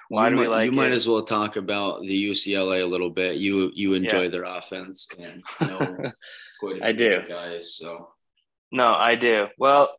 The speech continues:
Speaker 1: the fun, the, the
Speaker 2: <clears throat>
Speaker 1: background story here is I was high on Washington last week, and, uh, you know, they seem to be tearing teams up. So, you know, of course, I hammer Washington, and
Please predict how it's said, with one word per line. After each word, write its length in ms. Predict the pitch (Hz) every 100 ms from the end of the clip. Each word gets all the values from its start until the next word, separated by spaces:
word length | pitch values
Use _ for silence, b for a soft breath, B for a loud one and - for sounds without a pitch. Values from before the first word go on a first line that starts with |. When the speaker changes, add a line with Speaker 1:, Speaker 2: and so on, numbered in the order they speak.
| 101
Speaker 1:
the 140 | 123
fun, 300 | - 151 135
the, 160 | 131 120
the 100 | 127
Speaker 2:
<clears throat> 120 | 139
Speaker 1:
background 400 | 147 143 139 123
story 380 | 120 123 113 110
here 180 | 110 110
is 140 | 110
I 80 | 110
was 140 | 110 -
high 220 | 107 107
on 80 | 107 104 101
Washington 580 | 104 - - - 104 110 _ _
last 360 | 98 95 95 98
week, 260 | 98 101
and, 280 | 95 95 98
uh, 260 | 98 98 98 - _ _ _ _ _ -
you 120 | 127
know, 180 | 123 120 -
they 140 | 120
seem 220 | 117 131 123
to 80 |
be 100 | 120
tearing 360 | 120 127 123 123
teams 280 | 135 127 123
up. 240 | 143 107 - -
So, 380 | 113 95 95 - _
you 120 | 120
know, 140 | 110 107
of 80 | 107
course, 300 | 113 113 110
I 80 |
hammer 340 | 104 107 107 104
Washington, 720 | 104 104 - 110 - 110 120
and 300 | 107 104 104